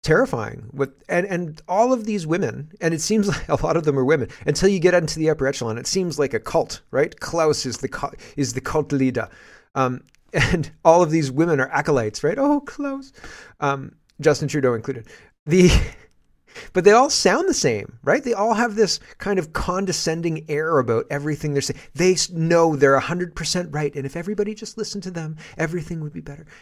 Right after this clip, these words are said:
I've worked with women like this. It's just frustrating, 'cause often they're not correct.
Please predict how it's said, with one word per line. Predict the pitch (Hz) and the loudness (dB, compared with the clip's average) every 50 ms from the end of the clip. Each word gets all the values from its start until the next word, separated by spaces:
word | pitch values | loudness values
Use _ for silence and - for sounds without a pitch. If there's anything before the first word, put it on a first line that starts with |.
| _ _ - | _ _ -6
I've | 151 151 139 | -6 -6 -6
worked | 135 127 131 131 - 120 | -8 -10 -12 -12 -12 -12
with | 113 104 - | -10 -8 -8
women | 110 107 101 92 90 | -8 -8 -8 -8 -12
like | 92 90 90 - | -12 -14 -14 -14
this. | 107 95 - - | -16 -14 -14 -16
It's | - - | -16 -16
just | - - 127 120 - | -16 -16 -16 -16 -18
frustrating, | - - - - - - - - - - 101 - 113 107 104 - - | -20 -20 -14 -10 -10 -10 -10 -10 -10 -8 -8 -8 -10 -14 -16 -12 -8
'cause | - 147 135 123 - _ _ _ - - _ _ _ _ _ _ - | -6 -6 -6 -8 -12 _ _ _ -20 -20 _ _ _ _ _ _ -6
often | 151 160 160 - - - 160 135 131 120 123 120 113 | -4 -4 -4 -6 -6 -4 -4 -4 -4 -4 -6 -6 -4
they're | - 131 127 | -2 -2 -2
not | 127 123 120 - - | 0 -2 -2 -4 -6
correct. | - - 104 - - - _ - | -8 -10 -10 -10 -12 -14 _ -20